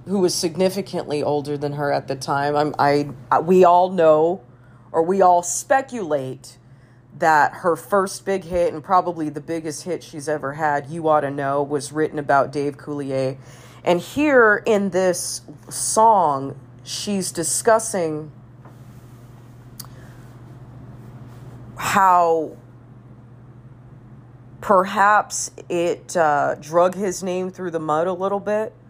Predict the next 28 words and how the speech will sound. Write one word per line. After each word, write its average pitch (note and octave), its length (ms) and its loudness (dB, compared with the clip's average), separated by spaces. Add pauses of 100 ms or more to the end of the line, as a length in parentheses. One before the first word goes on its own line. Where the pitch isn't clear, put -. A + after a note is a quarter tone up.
(920)
but E3 380 4
really G#3 400 -2
in F#3+ 140 -4
the D#3+ 180 -6
end E3+ 380 -2
that D3 120 0
she F3+ 260 -8
is D#3+ 180 -8
the E3 80 -2
one D#3 260 -2
who D#3+ 180 -12
still D#3+ 360 -4
suffers C#3 580 -2
because C#3+ 420 -6
of D3+ 140 -6
it. E3+ 220 -2 (800)
And F3+ 100 2
I F3 80 4
thought A3+ 360 2
to A#3 100 -8
myself, G#3 500 2
you G#3+ 80 -4
know, G#3 140 0
that's G#3 260 2
very B3+ 320 -2
similar F#3+ 800 -8 (1900)
to G#3+ 180 -6
what F3 560 2